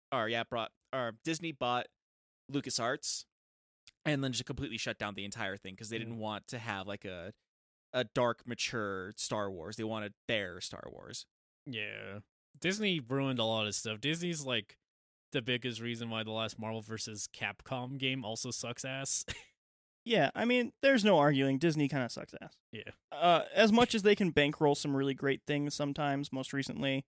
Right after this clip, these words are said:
Speaker 3: the Marvel movie Shang-Chi, uh, great movie. There's also just a million cases of, like, Disney really actively fucked this thing up.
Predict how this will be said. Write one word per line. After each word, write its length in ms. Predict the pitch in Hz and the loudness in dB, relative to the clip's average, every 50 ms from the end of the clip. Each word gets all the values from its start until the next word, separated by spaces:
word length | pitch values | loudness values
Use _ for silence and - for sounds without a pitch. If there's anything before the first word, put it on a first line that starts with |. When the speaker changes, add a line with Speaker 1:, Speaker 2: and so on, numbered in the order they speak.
| _ _ _ _ _ _ _ _ _ _ - | _ _ _ _ _ _ _ _ _ _ -2
Speaker 3:
the 160 | 135 131 127 | -2 0 0
Marvel 260 | 123 127 131 127 131 | 0 0 0 2 2
movie 200 | 127 123 123 127 | 2 2 2 2
Shang-Chi, 480 | - 131 127 127 - - 190 180 180 - _ _ _ _ _ _ _ _ - | 0 0 -2 -2 -2 0 0 0 -2 -4 _ _ _ _ _ _ _ _ -4
uh, 260 | - 135 127 123 - - - _ | -2 0 0 0 0 -4 -6 _
great 180 | - 131 127 127 | -4 -4 -2 0
movie. 380 | 160 185 196 196 208 202 202 - _ _ _ _ _ _ _ _ _ _ _ _ _ _ - | 2 4 4 4 4 4 2 -2 _ _ _ _ _ _ _ _ _ _ _ _ _ _ 6
There's 300 | 180 170 170 165 156 143 | 8 8 8 8 6 6
also 380 | 165 175 170 - 180 170 165 | 6 6 6 8 8 6 6
just 160 | 147 143 - | 6 4 4
a 60 | 170 160 | 6 6
million 360 | 156 151 151 147 143 143 139 | 8 8 8 8 8 6 4
cases 380 | - 160 147 139 - - 135 | 4 4 4 4 4 0 -2
of, 120 | 135 135 127 | -2 0 0
like, 260 | 135 131 131 - - - | 0 0 -2 -2 -4 -4
Disney 340 | - 160 220 359 381 208 147 | -2 -2 0 2 2 4 4
really 500 | 139 135 139 147 160 165 165 156 151 143 | 4 4 6 8 10 10 10 10 10 8
actively 360 | 139 143 135 - 147 139 139 | 6 6 2 0 -2 -4 -4
fucked 340 | - - 160 143 - _ - | 0 2 2 2 2 _ -4
this 160 | - - - | -6 -6 -6
thing 200 | - - - - | -6 -8 -6 -6
up. 220 | - - - - | -6 -8 -10 -12